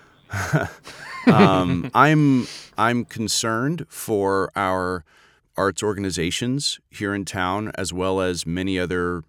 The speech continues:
Speaker 1: you know, small, mid, even large businesses, you know, that are gonna be really affected by this. Um, I'm concerned for,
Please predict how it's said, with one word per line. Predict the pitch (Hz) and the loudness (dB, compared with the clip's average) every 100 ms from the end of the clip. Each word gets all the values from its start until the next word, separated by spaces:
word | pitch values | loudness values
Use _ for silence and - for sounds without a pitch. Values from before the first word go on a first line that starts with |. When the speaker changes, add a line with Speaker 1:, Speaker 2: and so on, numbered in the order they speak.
| _ | _
Speaker 1:
you | - | -8
know, | 85 80 87 | -4 -4 -6
small, | - - 90 90 92 92 92 - - | -8 -6 -2 -2 -2 -4 -8 -14 -20
mid, | - 87 90 82 | -10 -6 -4 -4
even | 90 90 82 | -6 -6 -4
large | 87 92 87 - | -2 -2 -4 -8
businesses, | 78 98 92 85 82 80 87 - | -6 -4 -4 -6 -6 -6 -8 -8
you | 87 | -8
know, | 82 | -6
that | 82 | -6
are | 87 | -6
gonna | 87 87 | -6 -6
be | 82 | -6
really | 85 82 80 | -6 -4 -6
affected | 78 90 85 92 80 | -4 -6 -6 -8 -6
by | 85 | -6
this. | 80 82 113 - - - - - - _ - | -4 -4 -4 -6 -10 -14 -20 -20 -20 _ -6
Um, | 98 90 85 85 - | -2 0 0 -2 -4
I'm | 98 | -6
concerned | 101 98 - 95 92 85 | -6 -6 -4 -4 -4 -6
for, | - 98 90 85 85 80 | -6 -4 -2 -2 -2 -6